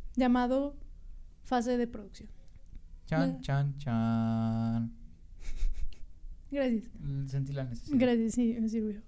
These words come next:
Speaker 1: Eh, la, el capítulo pasado hablamos sobre la preproducción, qué cosas es bueno tener en la preproducción y, pues, qué tener listo y cómo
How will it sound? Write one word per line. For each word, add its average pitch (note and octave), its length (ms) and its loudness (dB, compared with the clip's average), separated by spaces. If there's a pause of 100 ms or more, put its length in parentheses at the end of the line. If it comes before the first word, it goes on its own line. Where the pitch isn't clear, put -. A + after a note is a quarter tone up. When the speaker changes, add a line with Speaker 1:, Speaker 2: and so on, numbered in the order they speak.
(120)
Speaker 1:
Eh, B3 500 4
la, B3 480 4
el B3 60 0
capítulo B3 320 0
pasado B3+ 460 -2
hablamos A3+ 380 2
sobre A3 340 -2 (180)
la A3 200 -2
preproducción, C4+ 720 2 (120)
qué A#3 140 -2
cosas A3+ 300 0
es A3+ 140 0
bueno A#3 240 4
tener A3+ 260 -2
en G#3+ 100 -2
la G3+ 140 -6
preproducción C4+ 640 2 (840)
y, B3+ 920 6 (340)
pues, A3+ 400 4
qué C4 580 4 (220)
tener B3 300 6
listo A#3 560 0 (1160)
y A3 180 0
cómo A3 580 6